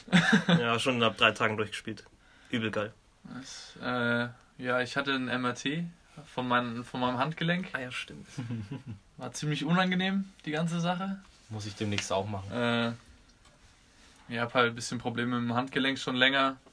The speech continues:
Speaker 1: Dann musste ich jetzt zum M R T. Dann hat sich halt rausgestellt, dass man da einfach zwanzig Minuten liegen muss.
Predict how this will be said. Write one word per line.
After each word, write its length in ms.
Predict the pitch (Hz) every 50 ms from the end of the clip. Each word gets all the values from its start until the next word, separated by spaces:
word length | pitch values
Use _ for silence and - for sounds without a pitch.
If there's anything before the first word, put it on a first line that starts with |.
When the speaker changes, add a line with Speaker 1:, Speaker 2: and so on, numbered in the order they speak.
| _ _ - -
Speaker 1:
Dann 140 | 120 117 117
musste 180 | 117 - -
ich 60 | 120 123
jetzt 180 | 123 117 -
zum 140 | - 127 101
M 120 | 117 120
R 80 | 117 110
T. 280 | - - 131 131 131 135 - - _ _ - - - - - - - - - - - _ _ _ _ -
Dann 100 | 117 117
hat 140 | 127 127
sich 160 | - - 120 139
halt 120 | 127 120
rausgestellt, 680 | 123 131 127 - - 127 - - 139 139 143 139 127
dass 200 | 127 123 - -
man 120 | 131 123 123
da 80 | 123
einfach 400 | 123 127 - - 127 127 - - - _ _ _ _ -
zwanzig 440 | - - 143 151 160 - - - 165
Minuten 240 | 165 180 175 175 175
liegen 220 | 175 185 180 147
muss. 220 | 123 120 120 -